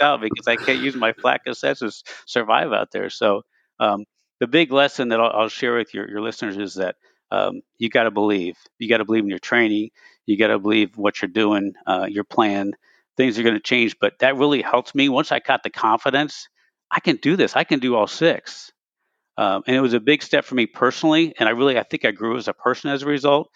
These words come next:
because I faced some things that were a huge challenge. I wrote a plan, uh, executed on it. And when I was done, I'm like,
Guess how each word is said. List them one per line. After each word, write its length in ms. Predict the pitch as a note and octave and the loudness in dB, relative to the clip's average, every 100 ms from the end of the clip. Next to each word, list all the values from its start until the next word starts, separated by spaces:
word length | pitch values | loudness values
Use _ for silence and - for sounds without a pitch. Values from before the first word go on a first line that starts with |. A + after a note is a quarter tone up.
| - - _ | -20 -20 _
because 300 | - - A#2+ | -6 0 2
I 100 | G#2+ | 2
faced 360 | G2+ - D3 D3 | 0 0 0 0
some 140 | C#3+ | -4
things 360 | - C3+ B2+ A#2+ | 0 2 2 0
that 80 | B2+ | -2
were 100 | G2+ | -2
a 60 | |
huge 340 | F#2 - C3+ - | -2 -2 -2 -2
challenge. 480 | - G2+ F2+ G2+ - - | 0 0 -2 -8 -8 -6
I 40 | |
wrote 200 | G2+ B2 | 0 2
a 60 | C#3+ | 2
plan, 440 | - C3 B2+ B2 A#2+ _ - _ - | 2 2 4 0 -4 _ -20 _ -4
uh, 180 | F#2+ - | -2 0
executed 520 | A#2 - - C#3+ C3+ | -2 -2 -2 0 2
on 180 | B2+ B2 | 4 4
it. 140 | B2 C3 - _ _ | 2 0 -8 _ _
And 80 | A2+ | -2
when 80 | A2 | 2
I 60 | A#2 | 0
was 160 | G2+ | 0
done, 140 | D3+ D#3 | 0 2
I'm 60 | |
like, 200 | B2 G#2+ | 2 -2